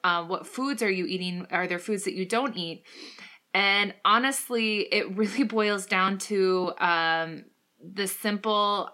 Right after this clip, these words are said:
I eat when I'm hungry, I stop when I'm full, I get a good enough amount of protein. I mean, just the things that we talked about today. I don't restrict any food groups. I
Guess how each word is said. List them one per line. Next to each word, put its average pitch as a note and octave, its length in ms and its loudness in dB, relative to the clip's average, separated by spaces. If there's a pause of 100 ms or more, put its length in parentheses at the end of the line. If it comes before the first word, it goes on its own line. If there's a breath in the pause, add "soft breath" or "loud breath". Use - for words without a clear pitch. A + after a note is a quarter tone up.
I F#3 360 6
eat - 180 -6
when G#3 120 0
I'm G#3 80 0
hungry, G3 640 -6
I E3+ 140 -2
stop F3 400 -2
when F#3+ 100 0
I'm G3 120 -2
full, F#3+ 600 -2
I F3 120 -2
get F3 380 -2
a F3+ 120 -4
good F#3+ 240 -4
enough F#3 480 -4
amount E3+ 260 -2
of D#3 80 -10
protein. A3 680 -2 (200 loud breath)
I A3 60 0
mean, A#3+ 180 4
just C4+ 220 -4
the D4 100 -2
things C4 220 0
that B3+ 100 0
we A3+ 120 -2
talked A3+ 280 0
about G#3+ 240 2
today. A3+ 520 0
I F#3+ 280 4 (260 loud breath)
don't G#3 160 0
restrict G#3+ 440 -4
any A3+ 160 0
food G3+ 320 -6
groups. G#3 580 -4
I F3+ 180 2